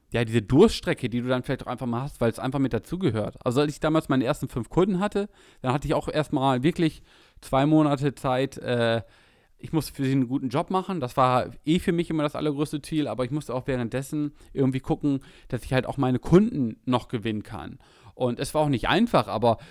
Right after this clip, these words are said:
sowas auch einfach mal durchzuhalten und auch einfach zu sagen, „Ja, ich halte das durch und ich bin stark und ich habe da auch, äh, Bock“, und das ist auch einfach ja, weshalb ich mich jedes Mal immer wieder neu motiviere, da auch Gas zu geben. Und es, nochmal, es ist nicht einfach. Ich bin da,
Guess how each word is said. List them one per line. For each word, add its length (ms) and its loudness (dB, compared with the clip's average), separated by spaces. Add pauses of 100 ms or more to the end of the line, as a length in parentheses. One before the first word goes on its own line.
sowas 300 -2
auch 120 -8
einfach 240 -6
mal 160 -4
durchzuhalten 800 -2
und 120 -4
auch 140 -6
einfach 260 -6
zu 120 -18
sagen, 280 -4
„Ja, 340 -2
ich 140 -12
halte 220 -2
das 200 -2
durch 260 -2
und 80 -6
ich 120 -2
bin 120 -2
stark 420 -4
und 260 0 (320)
ich 160 -2
habe 140 4
da 140 2
auch, 360 -2
äh, 240 2
Bock“, 400 0
und 220 0
das 140 -2
ist 140 -10
auch 140 -8
einfach 520 -2 (760)
ja, 240 -2 (320)
weshalb 340 -2
ich 140 -8
mich 380 -2
jedes 340 0
Mal 460 -6
immer 260 2
wieder 180 2
neu 200 0
motiviere, 520 -2
da 120 -2
auch 180 -4
Gas 300 -6
zu 80 -14
geben. 320 -8
Und 140 -6
es, 240 -16 (160)
nochmal, 360 2
es 140 -6
ist 140 -12
nicht 160 -4
einfach. 360 -4
Ich 120 -10
bin 120 2
da, 320 2